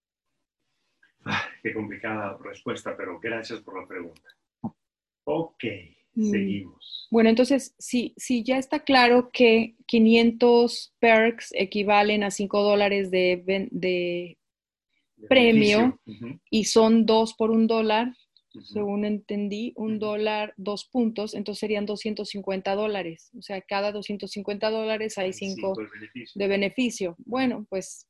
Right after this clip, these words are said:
Speaker 2: eso es mejor que lo que tenían antes.
Speaker 1: Ujú.
Speaker 2: Y el envío, eh, de tal manera que si tienes un cliente que está dispue-, un cliente que está dispuesto a ordenar por sí solo, pues,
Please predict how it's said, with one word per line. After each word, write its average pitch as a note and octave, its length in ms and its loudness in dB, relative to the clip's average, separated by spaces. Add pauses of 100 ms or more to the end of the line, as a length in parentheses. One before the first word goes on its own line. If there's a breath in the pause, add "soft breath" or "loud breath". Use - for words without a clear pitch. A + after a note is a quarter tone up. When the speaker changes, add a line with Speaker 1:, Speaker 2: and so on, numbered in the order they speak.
Speaker 2:
eso G#3 560 -6
es F#3 160 -6
mejor F#3+ 340 -4
que G3+ 100 -6
lo F#3 100 -2
que F#3 80 -2
tenían G3 340 -2
antes. C4+ 580 -4
Speaker 1:
Ujú. C#3 320 -14
Speaker 2:
Y B3+ 360 0
el G#3 180 2
envío, G3 640 -4 (360)
eh, G3 400 6
de F#3 280 4
tal G#3+ 220 4
manera A3 400 6
que G#3+ 100 -2
si G3 100 -2
tienes G3+ 300 2
un A3+ 100 4
cliente A#3 280 2
que G#3+ 60 0
está G3+ 200 2
dispue-, G3+ 460 -2 (100)
un A3 100 -2
cliente A#3 300 2
que G#3 80 -10
está G#3 120 -2
dispuesto G#3 380 -4
a G#3 40 -2
ordenar G3 360 0
por G3 160 -6
sí G3+ 140 -10
solo, G#3+ 480 0 (420 loud breath)
pues, G#3 560 4